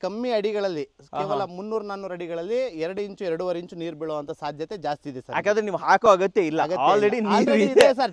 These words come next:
Speaker 1: ಟೂ, ಟೂ ಆಪ್ಷನ್ಸ್ ಇದೆ ಈಗ already.
Speaker 2: ಹತ್ತೊಂಬತ್ತು ಜನರಿಗೆ ಇನ್ನೆಷ್ಟು ಬೇಕು
Speaker 1: ಇನ್ನೆಷ್ಟು
Speaker 2: ಸರ್?
Speaker 1: ಬೇಕು ಸರ್?
Speaker 2: ಅಲ್ವಾ?
Speaker 1: ಹತ್ತೊಂಬತ್ತು ಜನಕ್ಕೆ
Speaker 2: <laughs> ಓಕೆ, ಹಾ.
Speaker 1: ಕೇವಲ ಪಂಚಾಯತಿ ವಾಟರ್ ಸಾಕು ಸರ್, ಸಪ್ಲೈ ಈಗ already ಕನೆಕ್ಷನ್ ಆಗೋಗಿದೆ.
Speaker 2: ಕರೆಕ್ಟ್ ಆಗಿ ಹೇಳಿದ್ರಿ
Speaker 1: ಬಿ ಎಂ ಆರ್ ಡಿ
Speaker 2: ಸರ್.
Speaker 1: ಅಪ್ರೂವ್ಡ್ ಅಂತ ಅಂದ್ರೆ ಎಲ್ಲಾನು ಮಾಡಿರ್ಲೇಬೇಕು, ಎಲ್ಲ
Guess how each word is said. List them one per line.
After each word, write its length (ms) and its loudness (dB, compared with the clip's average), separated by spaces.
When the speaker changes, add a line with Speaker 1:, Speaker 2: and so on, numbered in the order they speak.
Speaker 1:
ಟೂ, 220 -2
ಟೂ 500 -4
ಆಪ್ಷನ್ಸ್ 520 -2
ಇದೆ 200 -6
ಈಗ 60 -4
already. 120 4
Speaker 2:
ಹತ್ತೊಂಬತ್ತು 380 4
ಜನರಿಗೆ 300 2
ಇನ್ನೆಷ್ಟು 300 2
ಬೇಕು 120 6
Speaker 1:
ಇನ್ನೆಷ್ಟು 220 2
Speaker 2:
ಸರ್? 120 2
Speaker 1:
ಬೇಕು 200 0
ಸರ್? 180 -2
Speaker 2:
ಅಲ್ವಾ? 220 4
Speaker 1:
ಹತ್ತೊಂಬತ್ತು 340 2
ಜನಕ್ಕೆ 400 -4
Speaker 2:
<laughs> 340 2
ಓಕೆ, 100 -6
ಹಾ. 320 2
Speaker 1:
ಕೇವಲ 260 0
ಪಂಚಾಯತಿ 520 -2
ವಾಟರ್ 260 0
ಸಾಕು 240 -2
ಸರ್, 160 -4
ಸಪ್ಲೈ 320 -6
ಈಗ 60 -2
already 220 -8
ಕನೆಕ್ಷನ್ 320 -10
ಆಗೋಗಿದೆ. 400 -10
Speaker 2:
ಕರೆಕ್ಟ್ 300 0
ಆಗಿ 120 2
ಹೇಳಿದ್ರಿ 160 2
Speaker 1:
ಬಿ 40 0
ಎಂ 20 0
ಆರ್ 80 -2
ಡಿ 60 2
Speaker 2:
ಸರ್. 80 2
Speaker 1:
ಅಪ್ರೂವ್ಡ್ 260 -2
ಅಂತ 160 -4
ಅಂದ್ರೆ 240 -2
ಎಲ್ಲಾನು 280 -2
ಮಾಡಿರ್ಲೇಬೇಕು, 680 -6
ಎಲ್ಲ 200 -4